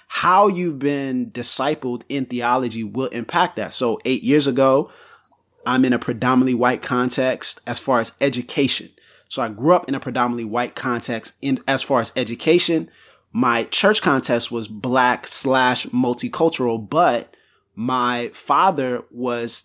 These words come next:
discipled in a predominantly white context completely. So he went to college in a predominantly white context and then served in an all-white church as, you know, on staff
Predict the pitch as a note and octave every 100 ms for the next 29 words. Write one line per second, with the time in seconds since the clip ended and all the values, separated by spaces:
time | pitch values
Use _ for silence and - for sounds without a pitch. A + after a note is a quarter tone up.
0 | B2+ C3 - C3 B2 A#2+ A#2+ - C3+ B2
1 | - B2 A#2 A#2 A#2+ A#2 G#2+ A#2+ - -
2 | B2+ A2+ - A2+ - - - _ - B2+
3 | - A3 G#3+ A2 G2+ - C3+ C3 B2 G#2+
4 | A2 G2+ - - - _ _ - E3 E3
5 | E3 C#3+ D3 C#3+ C#3+ C#3+ C#3+ C3+ C3+ C3+
6 | - C#3 C3+ C#3 C3 B2 - - B2+ A#2+
7 | A#2+ A2 A2 - - - D#3+ D#3 C3+ -
8 | B2+ B2 C3 C3 B2 A#2+ - - B2 A2+
9 | - - - _ _ _ - C#3 C3+ C3
10 | B2 - - B2+ A#2 G#2+ C#3+ C3 - B2+
11 | A#2 A#2+